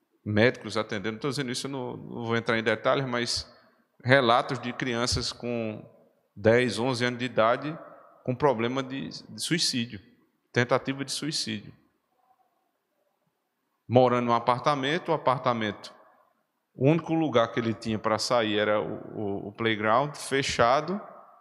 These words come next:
e a criança passou um ano trancado no apartamento, com os pais, trabalhando em home office e, e os filhos dentro de um apartamento. Fica louco mesmo.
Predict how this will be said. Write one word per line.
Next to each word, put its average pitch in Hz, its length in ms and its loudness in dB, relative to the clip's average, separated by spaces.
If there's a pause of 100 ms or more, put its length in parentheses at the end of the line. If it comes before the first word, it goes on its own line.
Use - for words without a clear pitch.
(500)
e 123 40 -6
a - 40 -6
criança 139 320 4
passou 160 460 0
um 208 100 0
ano 143 720 -4
trancado 147 460 2
no 170 60 -4
apartamento, 170 640 -6 (1000)
com 113 140 2
os 131 100 -2
pais, 104 480 2 (100)
trabalhando 107 400 0
em 120 80 -2
home 120 200 -2
office 139 360 0 (120)
e, - 380 -10
e - 40 -10
os 143 100 -4
filhos 143 220 -2
dentro 156 200 -2
de - 40 -4
um 170 40 0
apartamento. 147 560 -4 (580)
Fica 208 260 2
louco 214 380 2
mesmo. 165 440 -2